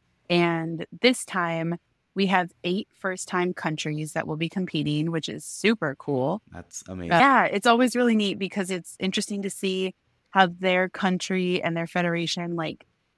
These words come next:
Speaker 1: uh, puts the, like, the energy behind them and supports them or doesn't in some cases. It's, especially women's soccer federation and country sport is wild and weird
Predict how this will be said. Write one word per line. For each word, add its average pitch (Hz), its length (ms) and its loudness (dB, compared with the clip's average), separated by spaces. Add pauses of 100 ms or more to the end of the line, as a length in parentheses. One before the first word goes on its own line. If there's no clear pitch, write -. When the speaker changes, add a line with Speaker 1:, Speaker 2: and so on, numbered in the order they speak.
Speaker 1:
uh, 147 180 -2
puts - 380 0
the, 160 440 -2 (380)
like, 160 140 -2
the - 120 0
energy 170 320 2
behind 160 400 -2
them 156 220 0
and 147 200 -4
supports 165 480 -2
them 156 280 -2
or 151 160 -2
doesn't 147 400 -2
in 160 140 -6
some 139 180 0
cases. 139 420 -4 (440)
It's, 240 260 2 (580)
especially 359 360 4
women's 277 320 4
soccer 254 640 4 (500)
federation 233 680 4
and 208 220 -6
country 196 220 -6
sport - 240 0
is 156 100 -8
wild 156 420 0
and 151 380 -6 (140)
weird 156 400 -2